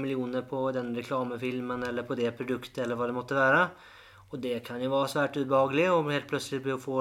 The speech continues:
liksom, hva skal jeg si, kritikk eller spørsmål fra, fra alle retninger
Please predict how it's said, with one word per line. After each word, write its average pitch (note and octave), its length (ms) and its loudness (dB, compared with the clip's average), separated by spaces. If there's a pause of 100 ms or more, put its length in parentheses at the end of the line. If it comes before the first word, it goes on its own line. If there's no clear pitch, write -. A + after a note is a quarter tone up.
liksom, B2+ 260 -4
hva A#2+ 80 -8
skal C#3+ 200 -4
jeg D3+ 80 -10
si, - 160 -20
kritikk D3+ 520 -8
eller C#3+ 160 -4
spørsmål C3+ 560 -6
fra, C#3+ 140 -6 (140)
fra C#3 180 -4
alle B2+ 180 -2
retninger B2+ 380 -6